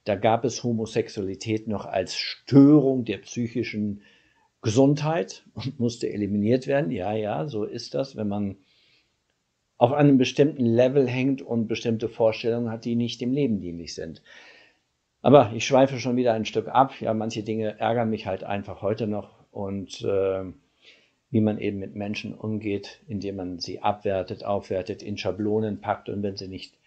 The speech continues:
da reinpasst, aussortiert. Wir waren bei der Sprache und bei dem Vielvölkerstaat.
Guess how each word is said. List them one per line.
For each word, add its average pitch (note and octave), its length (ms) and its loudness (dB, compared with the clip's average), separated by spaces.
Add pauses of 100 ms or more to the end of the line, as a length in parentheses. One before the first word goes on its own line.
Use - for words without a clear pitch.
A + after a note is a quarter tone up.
(160)
da - 100 -4
reinpasst, F#2 640 -6 (100)
aussortiert. - 720 -8 (580)
Wir B2+ 120 6
waren F3+ 180 8
bei F3+ 100 6
der C#3 120 4
Sprache C#3 520 2
und E3 100 -4
bei B2+ 120 4
dem A#2+ 160 0
Vielvölkerstaat. A2 1160 -2